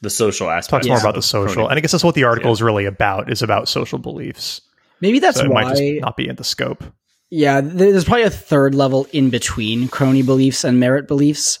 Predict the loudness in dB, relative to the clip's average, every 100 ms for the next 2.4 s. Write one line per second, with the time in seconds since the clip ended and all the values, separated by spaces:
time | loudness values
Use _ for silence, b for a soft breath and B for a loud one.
0 | -6 -4 -2 -2 -2 -2 -2 -2 -2 -2
1 | -2 0 0 2 0 -2 -6 -6 -2 -2
2 | -2 0 2